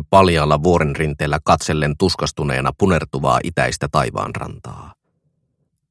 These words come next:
Tämä oli kenties jo sadas aamunkoitto hänen elämässään, ja hän tiesi hyvin, miten valo polttaisi hänen laventelin sinisiä silmiään. Silmiä, jotka olivat yli neljänkymmenen vuoden ajan nähneet vain uumenen alan pimeyttä.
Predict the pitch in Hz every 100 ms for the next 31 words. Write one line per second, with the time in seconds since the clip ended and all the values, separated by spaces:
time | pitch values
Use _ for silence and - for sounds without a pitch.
0 | _ - 80 76 71 71 82 78 76 73
1 | - 90 76 73 - 73 65 71 - -
2 | 76 65 67 92 - - - - - -
3 | - - - - 87 90 76 85 76 73
4 | 101 71 58 - - - - - 90 82
5 | 71 85 87 76 - 85 - 73 73 82
6 | 80 71 78 76 73 58 60 - 71 62
7 | - 62 - 78 - - - - - -
8 | _ _ _ _ _ _ - 98 85 76
9 | 65 71 - 82 85 78 78 78 80 85
10 | 85 65 67 73 73 69 73 85 76 73
11 | 85 67 78 78 78 67 - 78 76 107
12 | 104 76 69 64 80 65 - 82 - -
13 | _ 73